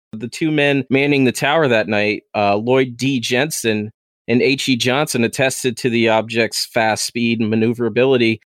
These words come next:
And the Piper Cub plane, uh, the pilot of it, Doctor A E Cannon,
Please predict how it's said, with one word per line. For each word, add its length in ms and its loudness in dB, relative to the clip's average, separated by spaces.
And 340 2
the 140 2
Piper 400 0
Cub 320 -2
plane, 580 0
uh, 280 2
the 120 -4
pilot 460 0
of 160 -2
it, 160 -2
Doctor 400 0
A 180 0
E 240 -2
Cannon, 580 -2